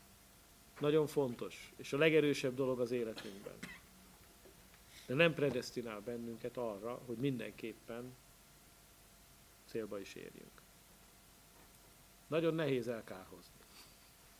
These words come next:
De nem lehetetlen. Ugye a Róma kettőnél, ö, néztük meg, hogy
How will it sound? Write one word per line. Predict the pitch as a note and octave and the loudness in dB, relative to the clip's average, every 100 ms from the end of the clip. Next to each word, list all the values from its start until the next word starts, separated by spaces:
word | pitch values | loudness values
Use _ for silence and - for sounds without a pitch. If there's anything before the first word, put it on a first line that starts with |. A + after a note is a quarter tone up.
| - - E3+ - A#3+ - - | -20 -20 -20 -20 -18 -18 -12
De | A2 | -6
nem | A2 B2+ | -4 -2
lehetetlen. | G#2+ G2 - - - - - - - - - - A#3 - - D#4+ - - - - - - - - - - | -6 -10 -14 -14 -16 -16 -20 -20 -20 -20 -20 -20 -20 -20 -20 -20 -20 -20 -20 -20 -20 -18 -18 -18 -20 -2
Ugye | C3 | 6
a | C#3+ | 10
Róma | F3 D3+ | 10 8
kettőnél, | D#3+ D#3 D#3 C#3+ C#3 C3+ | 6 4 6 6 6 2
ö, | C3 - - - - - | 2 -2 -8 -6 -4 0
néztük | D3+ D3 C3+ B2+ | 2 2 0 0
meg, | C#3+ C3 | 0 0
hogy | C3+ | -2